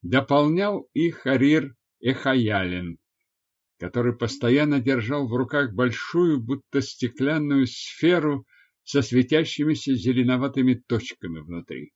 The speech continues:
Как мне пояснила Тера,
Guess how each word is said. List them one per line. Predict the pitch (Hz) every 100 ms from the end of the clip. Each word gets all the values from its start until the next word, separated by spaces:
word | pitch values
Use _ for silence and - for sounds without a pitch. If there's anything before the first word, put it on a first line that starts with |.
| _ _ _ _ _ _ _ _
Как | - 143 -
мне | 151 156
пояснила | - 143 143 - 143 151 135 123
Тера, | - 165 156 147